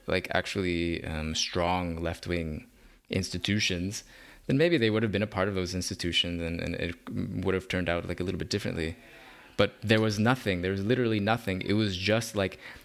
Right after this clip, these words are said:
a couple of the nerdy computer science geeks that, like, happened to be there at the,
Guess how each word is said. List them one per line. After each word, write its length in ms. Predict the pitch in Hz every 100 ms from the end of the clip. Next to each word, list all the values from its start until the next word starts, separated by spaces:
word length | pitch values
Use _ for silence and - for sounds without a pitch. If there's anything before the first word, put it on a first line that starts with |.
| -
a 100 | 104
couple 380 | - 107 117 113
of 160 | 95
the 420 | 95 98 95 95 -
nerdy 640 | 95 101 107 110 110 110
computer 380 | - 107 - 95
science 520 | 92 87 87 92 -
geeks 420 | 107 90 92 - -
that, 140 | 73
like, 180 | 85 -
happened 420 | 87 - 104 107
to 100 | 110
be 240 | 92 95 104
there 320 | 95 92 98
at 200 | 92 -
the, 120 | 85